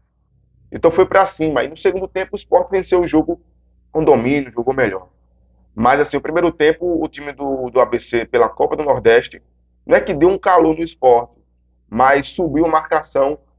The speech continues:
ali a partir dos vinte e cinco minutos da primeira etapa. Eu acredito que esse jogo vai ser muito parecido. É, eu, eu, eu, assim,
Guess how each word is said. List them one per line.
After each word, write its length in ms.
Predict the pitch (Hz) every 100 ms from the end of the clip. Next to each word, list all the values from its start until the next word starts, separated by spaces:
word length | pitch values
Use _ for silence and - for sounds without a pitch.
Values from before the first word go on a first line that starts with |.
| _
ali 180 | 117 135
a 80 | 135
partir 240 | 127 135
dos 260 | 135 110 -
vinte 320 | 120 151 147
e 40 |
cinco 280 | - 135 127
minutos 480 | 139 113 110 - _ _ _ _
da 160 | 101 113
primeira 320 | 123 123 120
etapa. 320 | 110 - - _ _ _ _ _ _ _
Eu 100 | 247
acredito 340 | 277 262 240 -
que 80 |
esse 120 | 226 226
jogo 160 | 226
vai 80 | 226
ser 140 | 233
muito 300 | 214 180 196 -
parecido. 600 | 185 190 - 113 95 - _ _ _ _ _ _ _ _
É, 560 | 110 117 110 104 101 95 _ _ _ _ _ _ -
eu, 100 | 120
eu, 440 | 131 113 127 127
eu, 260 | 139 147 147
assim, 400 | 143 - 113